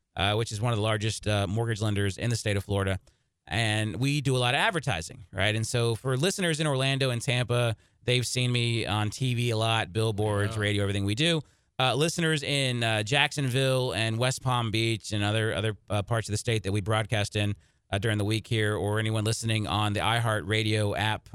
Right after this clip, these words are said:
Speaker 1: on the Saving Thousands dedicated channel on iHeartRadio, uh, maybe have not. So, uh, we built, I built this big brand, uh, by not charging lender fees, so we save people money,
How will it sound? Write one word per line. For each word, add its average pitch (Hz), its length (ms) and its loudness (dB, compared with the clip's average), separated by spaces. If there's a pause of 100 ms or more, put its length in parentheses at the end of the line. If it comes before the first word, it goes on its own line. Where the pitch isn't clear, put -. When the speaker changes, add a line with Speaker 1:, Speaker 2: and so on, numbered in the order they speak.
Speaker 1:
on 101 140 0
the 101 60 -2
Saving 107 280 0
Thousands 101 380 -2
dedicated 101 440 0
channel 101 300 0
on 95 100 0
iHeartRadio, 117 560 0 (380)
uh, 117 140 0
maybe 131 240 2
have 117 80 -2
not. 104 260 -4
So, 131 300 0 (340)
uh, 120 220 0
we 151 120 0
built, 175 240 0
I 165 60 0
built 175 160 0
this 143 120 -2
big 143 200 -2
brand, 117 640 0
uh, 107 320 -2
by 120 180 -2
not 131 240 0
charging 135 400 -2
lender 110 240 0
fees, 98 480 -4
so - 160 -4
we 107 100 2
save 113 240 0
people 107 220 0
money, 92 320 0